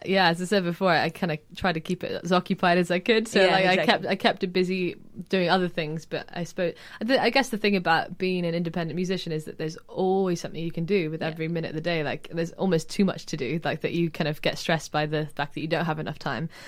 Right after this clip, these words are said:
Speaker 1: So actually, it was almost a relief to suddenly have more time, 'cause I was like, "Oh, okay, now I can, like, get back to that thing that I'd put off for ye-, for months," you
Speaker 2: Yeah.
Speaker 1: know, and,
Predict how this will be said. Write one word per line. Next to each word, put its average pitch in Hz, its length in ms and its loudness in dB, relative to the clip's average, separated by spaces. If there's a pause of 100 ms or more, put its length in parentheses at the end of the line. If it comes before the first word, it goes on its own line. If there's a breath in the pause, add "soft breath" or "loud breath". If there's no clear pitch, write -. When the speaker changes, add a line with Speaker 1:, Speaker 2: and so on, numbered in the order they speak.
(140)
Speaker 1:
So 202 140 6
actually, 190 360 2
it 156 40 2
was 170 140 0
almost 190 280 2
a 175 60 0
relief 175 380 0
to 180 120 0
suddenly 170 300 -2
have 160 260 0 (120)
more 175 220 2
time, 170 340 -2
'cause - 140 -8
I 165 40 0
was 165 100 -2
like, 214 120 -4
"Oh, 233 280 0 (480 loud breath)
okay, 202 180 2
now 185 160 4
I 190 80 6
can, 180 220 -2
like, 170 160 -2
get - 160 0
back - 240 -2
to - 80 -10
that 208 240 0
thing 175 160 0
that 170 100 0
I'd 165 280 0
put 180 140 4
off 170 200 4
for 165 120 -4
ye-, 175 300 0
for 175 220 2
months," 180 340 2
you 190 80 4
Speaker 2:
Yeah. - 60 6
Speaker 1:
know, 170 160 8
and, 185 100 2